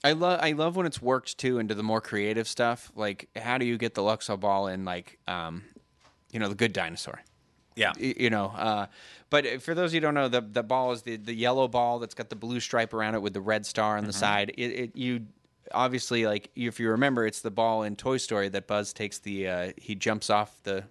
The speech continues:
Speaker 1: he does his first to infinity and beyond, and he hits the ball, and it bounces
Speaker 2: Yes.
Speaker 1: him up to take his first flight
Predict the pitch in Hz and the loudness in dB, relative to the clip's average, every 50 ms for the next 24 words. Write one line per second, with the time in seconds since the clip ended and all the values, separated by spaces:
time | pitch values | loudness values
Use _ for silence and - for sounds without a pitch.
0 | _ _ - 113 120 117 107 107 98 - - 113 110 - - - 113 107 104 - | _ _ -6 -2 -2 -2 -2 -2 -4 0 0 0 0 0 -2 -2 -2 -2 -2 -2
1 | - 110 110 104 110 107 104 101 104 104 104 107 113 117 123 120 - - 107 101 | -2 -4 -2 -2 -4 -4 -2 -2 0 0 0 0 0 -2 -4 -6 -6 -6 -4 -4
2 | 98 95 98 117 - - - 104 101 104 101 98 92 90 92 101 92 - 101 98 | -4 -4 -6 -8 -10 -8 -8 -2 0 2 2 2 2 -2 -4 -8 -6 -4 -4 -2
3 | 95 107 95 98 - - 98 101 104 104 - - - - - - - - - _ | 0 -2 -2 -2 -4 -6 -4 -2 -4 -4 -4 -8 -14 -20 -20 -20 -20 -20 -20 _
4 | - 110 104 - 113 101 113 104 - - - 110 107 - - - 123 117 117 113 | -10 -6 -2 0 0 0 0 -4 -6 -4 -2 -2 -2 -2 -4 -2 0 2 2 2
5 | 113 | 0